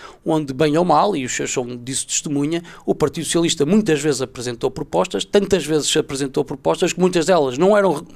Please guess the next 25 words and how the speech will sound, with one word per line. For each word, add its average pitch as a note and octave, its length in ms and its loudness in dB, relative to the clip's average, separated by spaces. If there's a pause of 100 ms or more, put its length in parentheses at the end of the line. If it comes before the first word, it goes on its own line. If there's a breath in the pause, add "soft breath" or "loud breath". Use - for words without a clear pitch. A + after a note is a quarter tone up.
(140)
enfim, C#3 240 -2 (260 loud breath)
não E3+ 80 0
eram F3+ 160 4
aceitas F3+ 380 2
numa D#3 140 0
primeira D3 340 2
reunião, E3 560 2 (260 loud breath)
mas F3 160 4
muitas F3 300 2
vezes E3+ 300 2
eram F3 260 4 (260 loud breath)
revestidas, E3+ 920 2
enfim, C3+ 320 0
de C3+ 80 -4
uma D3 220 2
certa, C3 640 2 (260 loud breath)
eh, - 220 -2
roupagem E3 800 2
e E3+ 180 2
apresentadas D#3 680 2
pela D3 200 -2
coligação, D3+ 720 2 (280 loud breath)
eh, - 80 -8 (460)
aí, C3 500 -6
eh, - 200 -14